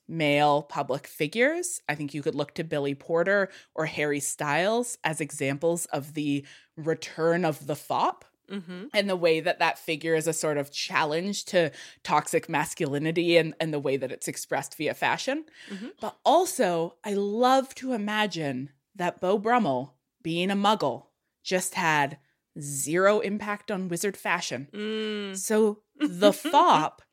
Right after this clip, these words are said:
Speaker 1: just never went away for wizards. At no point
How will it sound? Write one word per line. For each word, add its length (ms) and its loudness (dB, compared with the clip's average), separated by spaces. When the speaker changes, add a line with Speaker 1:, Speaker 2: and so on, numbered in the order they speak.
Speaker 1:
just 680 0
never 320 4
went 180 2
away 280 2
for 180 -2
wizards. 560 -8
At 220 -4
no 460 2
point 760 -2